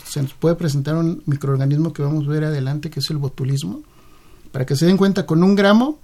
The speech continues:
podemos matar a miles de personas, ¿ok? Que se ocupa en términos medicinales es otra cuestión, pero en términos de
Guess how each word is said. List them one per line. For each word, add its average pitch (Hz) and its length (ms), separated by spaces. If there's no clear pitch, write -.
podemos 160 320
matar 156 380
a 165 60
miles 170 300
de 147 60
personas, 135 600
¿ok? 135 180
Que 123 140
se 139 100
ocupa 170 240
en 185 80
términos 175 360
medicinales 147 600
es 135 140
otra 139 200
cuestión, 165 320
pero 139 160
en 131 80
términos 214 480
de 143 240